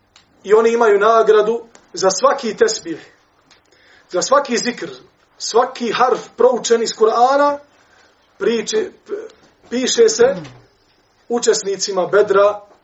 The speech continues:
sve do sudnjega dana. Kao što se Zeid ibn Sabitu, Ebu Bekr i Omar, radijallahu anhum ajma'in, piše za svaki harf koji mi danas proučimo iz Kur'ana, njima se piše, jer su ga oni sastavili u jedan mushaf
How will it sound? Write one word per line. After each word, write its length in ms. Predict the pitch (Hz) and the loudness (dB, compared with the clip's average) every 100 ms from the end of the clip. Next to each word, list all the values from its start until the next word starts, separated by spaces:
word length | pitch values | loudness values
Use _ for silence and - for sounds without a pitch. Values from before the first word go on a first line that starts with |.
| - | -14
sve 280 | - 208 202 | -6 0 0
do 100 | 170 | 0
sudnjega 460 | - 185 165 151 | -6 -6 -6 -6
dana. 300 | 147 143 127 - _ _ _ _ _ _ _ _ _ _ _ _ _ _ _ _ _ _ | -6 -8 -12 -20 _ _ _ _ _ _ _ _ _ _ _ _ _ _ _ _ _ _
Kao 240 | 226 240 | 2 2
što 200 | - 214 | 2 -2
se 120 | 196 190 | -2 0
Zeid 280 | 214 220 | 0 0
ibn 120 | 185 175 | -4 -4
Sabitu, 560 | 190 214 214 208 202 208 | 0 2 2 0 -6 -2
Ebu 160 | 196 | 0
Bekr 280 | 190 220 214 | 2 0 0
i 100 | 190 | 0
Omar, 220 | 214 220 | 0 0
radijallahu 500 | 196 185 190 202 180 | 0 0 0 0 0
anhum 280 | 202 220 202 | -2 -4 -6
ajma'in, 500 | 185 170 170 208 285 - _ _ _ _ _ - | -8 -8 -8 -8 -8 -16 _ _ _ _ _ -8
piše 280 | 240 233 214 | -6 -2 -2
za 120 | 185 | 0
svaki 340 | - 262 240 | 0 -2 -2
harf 260 | 208 240 - - - _ _ _ _ _ _ _ _ _ _ - | -2 -2 -2 -8 -20 _ _ _ _ _ _ _ _ _ _ -6
koji 300 | 175 180 170 - _ | -4 -4 -6 -16 _
mi 260 | 185 196 196 | -8 -4 -2
danas 280 | 190 185 - | 0 -2 0
proučimo 400 | 190 185 175 165 | 0 0 -4 -8
iz 100 | 156 | -8
Kur'ana, 460 | 170 185 226 214 | -8 -2 0 0
njima 180 | 208 185 | -2 -4
se 180 | 175 160 | -4 -8
piše, 280 | 156 139 143 | -12 -12 -10
jer 140 | 165 | -10
su 120 | - | -8
ga 80 | 165 | -6
oni 180 | 185 180 | -6 -6
sastavili 440 | - 180 - 160 | -6 -6 -6 -4
u 80 | 165 | -4
jedan 140 | 165 170 | -6 -8
mushaf 400 | 214 220 240 | -8 -4 -4